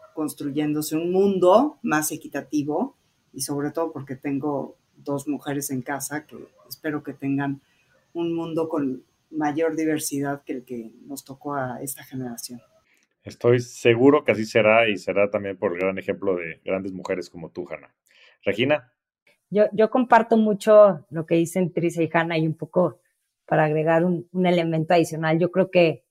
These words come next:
Speaker 3: la realidad es que las mejores inversiones para mí es, pues, en viajes, ¿no? Más allá de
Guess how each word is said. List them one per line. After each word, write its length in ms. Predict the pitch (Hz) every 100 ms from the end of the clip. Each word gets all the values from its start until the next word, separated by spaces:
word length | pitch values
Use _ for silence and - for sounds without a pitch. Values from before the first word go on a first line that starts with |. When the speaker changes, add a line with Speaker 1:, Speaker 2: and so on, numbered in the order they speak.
| _ _ _ _ -
Speaker 3:
la 120 | 175
realidad 320 | 180 175 180
es 140 | 202 202
que 200 | 180 170
las 160 | 156 160
mejores 420 | 170 - 180 190
inversiones 640 | 180 151 147 170 165 170 175
para 220 | 143 135
mí 240 | 156 160
es, 420 | 160 156 151 - - _ _ _
pues, 180 | - 175
en 120 | 156
viajes, 380 | 180 165 127 123
¿no? 140 | 151
Más 240 | 170 185 190
allá 360 | 190 185 180
de 440 | 175 180 175 175